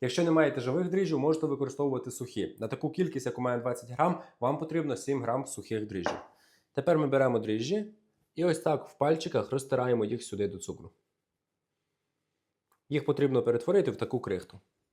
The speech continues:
Тут у мене триста мілілітрів теплого молока, жирність два з половиною відсотка.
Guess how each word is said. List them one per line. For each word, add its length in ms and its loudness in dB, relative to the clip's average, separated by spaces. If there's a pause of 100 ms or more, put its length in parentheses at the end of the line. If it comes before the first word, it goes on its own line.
(1400)
Тут 200 0
у 40 2
мене 260 2
триста 360 0
мілілітрів 720 0
теплого 400 -2
молока, 500 0
жирність 720 0
два 180 2
з 60 -6
половиною 440 0
відсотка. 480 -2